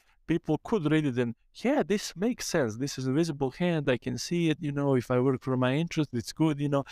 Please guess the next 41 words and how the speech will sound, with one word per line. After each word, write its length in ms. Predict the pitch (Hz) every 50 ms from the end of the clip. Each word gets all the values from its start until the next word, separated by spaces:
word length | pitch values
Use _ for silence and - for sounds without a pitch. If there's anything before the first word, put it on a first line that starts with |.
| - _ - - -
And 240 | 131 131 131 123 - - _ _ - _ _ _ _ _ - - -
I, 120 | 226 226 -
I 160 | - 226 240
think 400 | 226 - 269 247 202 190 - 165
that 160 | 160 175 165 - _
it 180 | 220 214 - -
resonated 800 | - 165 170 180 196 175 175 147 127 110 104 104 - - 110 98 - - -
with 220 | 113 117 120 117 - - -
a 80 | 117 120
lot 240 | 131 143 156 -
of 160 | 147 - - _
people. 340 | 135 127 117 - 110 120 - _
Some 320 | - - - 151 131 117
people 280 | - 131 117 - - 107
resonate 460 | 110 107 101 104 104 104 101 95 -
with 140 | - 107 104
Marx, 260 | 120 156 190 180 -
some 160 | - 123 110
people 280 | - 107 98 - 101 101
resonate 440 | 104 101 98 98 101 98 101 95 -
obviously 400 | 107 95 - 98 92 - - 101
with 100 | 95 101
Smith. 240 | - - 185 196 - - - _ _ _ - - _
And, 320 | - 127 123 120 123 117 98
uh, 280 | 90 98 101 101 101 - - - _ _ _ _ _
you 120 | 151 147
know, 260 | 151 185 175 160 - - _ _ _ _ _ _ _ _ _ _ _ _ - 135
the, 140 | - 156 147
the 200 | 135 151 147 143
writing 420 | 131 143 165 190 - 202 190 170
the 80 | 151 139
economy 360 | 127 - - 170 170 156 143
in 100 | 135 131
that 200 | 143 156 143 -
language 540 | - 135 131 135 131 120 107 107 - - - -
is, 360 | - 127 120 113 104 - - _ _ _ _ _ _
is 140 | 165 131 -
serving 560 | - - - 170 170 185 170 175 143 131 123
the, 220 | 127 127 127 123
the 140 | 120 127 120
people. 440 | - - 127 117 - - 104 -